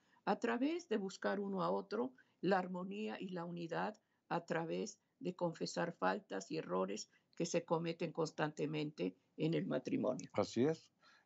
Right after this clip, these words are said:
Speaker 2: Qué diferente, hermano, sería este mundo en el cual estamos viviendo, en medio de tanta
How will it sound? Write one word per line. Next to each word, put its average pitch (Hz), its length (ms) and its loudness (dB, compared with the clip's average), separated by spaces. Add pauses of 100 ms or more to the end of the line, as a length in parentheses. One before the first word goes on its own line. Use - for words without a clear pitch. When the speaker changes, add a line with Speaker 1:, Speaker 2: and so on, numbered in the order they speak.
Speaker 2:
Qué - 180 4
diferente, 131 880 2 (100)
hermano, 127 420 0
sería 127 480 0
este 123 240 -6
mundo 117 580 -2 (680)
en 101 120 -2
el 95 120 -2
cual 117 260 4
estamos 113 420 0
viviendo, 104 680 -4 (680)
en 101 160 4
medio 127 360 6
de 113 100 0
tanta 107 880 0